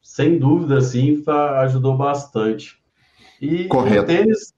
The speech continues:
Speaker 1: e, e com tênis, com os esportes também, né, cara? Porque, assim, por exemplo, na época da escola, eu, eu podia viajar o circuito, eu ia jogar no Nordeste, eu jogava,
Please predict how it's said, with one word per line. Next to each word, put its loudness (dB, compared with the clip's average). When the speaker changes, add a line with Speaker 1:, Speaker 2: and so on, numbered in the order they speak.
Speaker 1:
e, -12
e -12
com -6
tênis, 0
com -6
os -4
esportes -2
também, 0
né, 0
cara? 0
Porque, -6
assim, 0
por 2
exemplo, 0
na 0
época -4
da 2
escola, 0
eu, 2
eu 0
podia -2
viajar 0
o 0
circuito, -2
eu 0
ia 2
jogar -2
no -2
Nordeste, 0
eu -6
jogava, 0